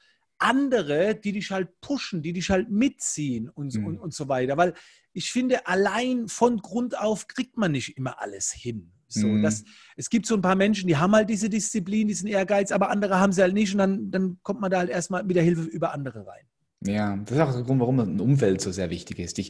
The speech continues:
Speaker 1: Ja.
Speaker 2: ich sag immer, ich sag immer, Selfmade, Selfmade. Es, es gibt keine Selfmates.
Speaker 1: Nee,
Speaker 2: Es,
Speaker 1: da bin
Speaker 2: weil,
Speaker 1: ich
Speaker 2: weil,
Speaker 1: auch.
Speaker 2: nee, es gibt keine Selfmade, weil jeder
Speaker 1: Ja.
Speaker 2: Mensch macht immer etwas in Zusammenarbeit mit anderen Wesen. Ja, immer. Es ist
Speaker 1: Ich
Speaker 2: immer
Speaker 1: hab
Speaker 2: ein
Speaker 1: das bei Brian
Speaker 2: Zusammenspiel.
Speaker 1: Tracy gehört. Der hat es mal
Speaker 2: Ja.
Speaker 1: gesagt,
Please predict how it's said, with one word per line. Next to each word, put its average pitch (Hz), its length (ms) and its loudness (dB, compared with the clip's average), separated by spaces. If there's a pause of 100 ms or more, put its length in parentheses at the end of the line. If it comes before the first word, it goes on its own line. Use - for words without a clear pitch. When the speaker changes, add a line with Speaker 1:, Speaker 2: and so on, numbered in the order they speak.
Speaker 1:
Ja. - 160 0
Speaker 2:
ich 131 60 4
sag 120 160 6
immer, 139 180 6
ich - 140 2
sag 127 160 4
immer, 143 280 4
Selfmade, 120 680 4
Selfmade. 110 560 0
Es, - 80 -8
es - 100 -10
gibt 185 140 0
keine 107 180 0
Selfmates. 98 760 0
Speaker 1:
Nee, - 80 -10
Speaker 2:
Es, - 120 -8 (120)
Speaker 1:
da 135 140 0
bin 107 100 4
Speaker 2:
weil, 165 80 8
Speaker 1:
ich 151 100 2
Speaker 2:
weil, 127 80 6
Speaker 1:
auch. 110 80 0
Speaker 2:
nee, 190 240 8
es - 100 4
gibt - 200 0
keine 233 180 4
Selfmade, 156 460 2
weil 135 120 6
jeder 160 360 8
Speaker 1:
Ja. 139 80 8
Speaker 2:
Mensch 139 520 4 (380)
macht 139 280 2
immer 190 220 8
etwas 156 360 2
in 139 100 0
Zusammenarbeit 120 640 4
mit 104 100 -4
anderen 104 340 2
Wesen. 87 480 -10
Ja, 92 140 -10
immer. 113 460 2
Es - 60 -14
ist - 100 -14 (200)
Speaker 1:
Ich 165 100 2
Speaker 2:
immer 160 60 8
Speaker 1:
hab 143 60 8
Speaker 2:
ein 135 60 0
Speaker 1:
das 233 160 2
bei 175 120 6
Brian 190 360 4
Speaker 2:
Zusammenspiel. - 60 -4 (120)
Speaker 1:
Tracy 170 240 0
gehört. 113 400 -6
Der 143 100 4
hat 170 60 2
es 180 100 -4
mal 180 140 0
Speaker 2:
Ja. - 20 -8
Speaker 1:
gesagt, 156 420 -2